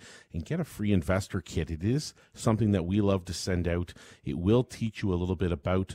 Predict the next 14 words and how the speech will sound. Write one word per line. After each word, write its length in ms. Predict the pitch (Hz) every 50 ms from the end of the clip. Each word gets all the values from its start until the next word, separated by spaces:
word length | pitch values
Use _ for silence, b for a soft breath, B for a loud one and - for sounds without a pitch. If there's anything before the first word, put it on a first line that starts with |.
| - -
the 200 | 85 87 85 82
offerings 560 | - 87 92 98 - - 92 92 90 85 -
we 180 | 87 85 87 82
have 220 | 80 90 87 87
in 120 | 87 85 80
place. 400 | - - 95 92 90 85 - - b b b b b
Paul 220 | - - 123 135
just 200 | 127 123 117 104
mentioned 280 | 113 104 98 - - 92
a 40 | 90
couple 320 | - 98 92 - 101 92
of 80 | 87 80
different 400 | 85 90 - - 95 92 82 -
accounts, 640 | 71 - _ - - - 98 101 95 95 - - -